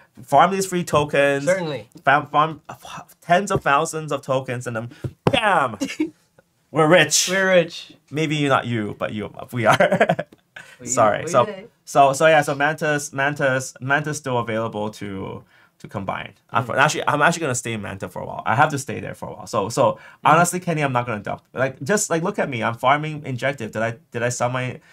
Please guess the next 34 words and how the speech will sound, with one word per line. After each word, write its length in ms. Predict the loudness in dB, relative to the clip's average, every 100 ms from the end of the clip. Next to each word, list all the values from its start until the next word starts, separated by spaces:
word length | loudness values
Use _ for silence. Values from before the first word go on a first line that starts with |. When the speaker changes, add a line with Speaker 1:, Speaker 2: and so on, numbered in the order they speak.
| _ -8
Speaker 1:
did 140 | 0
I, 120 | 2 2
did 180 | -2 0
I 100 | 0
aggressively 520 | -2 -2 -4 -4 -8
sell 180 | -4 -4
injective 380 | -2 -6 -8 -8
when 100 | -8
it 100 | -4
popped? 200 | -6 -2
No. 420 | -2 -2 -4 -10 _ -20 _ _ _
I'm 160 | -12 -8
such 180 | -8 -10
a 60 |
good 180 | -12 -14
person. 380 | -12 -14 -14 -20 _ _ _ _ _ _ _ _ _ _
Sorry, 400 | _ -20 -18 -18 -20 _ _
sorry, 380 | _ -18 -16 -16 _ _ _ _ _ _
sorry. 400 | -18 -16 -16 -18 _ _
All 80 | -12
right, 120 | -12 -4
Eric's 260 | -4 -2 -6
so 100 | -6
handsome. 420 | -6 -8 -10 -16 _ _ _ _ -18
Can't 120 | -16
sell 180 | -8 -8
that 140 | -8
ha-, 160 | -12 -18 -20 _ -10
can't 200 | -10 -8
sell 200 | -6 -6
into 160 | -8 -14
that 100 | -14
handsome 320 | -16 -16 -20
face. 500 | -14 -12 -12 -16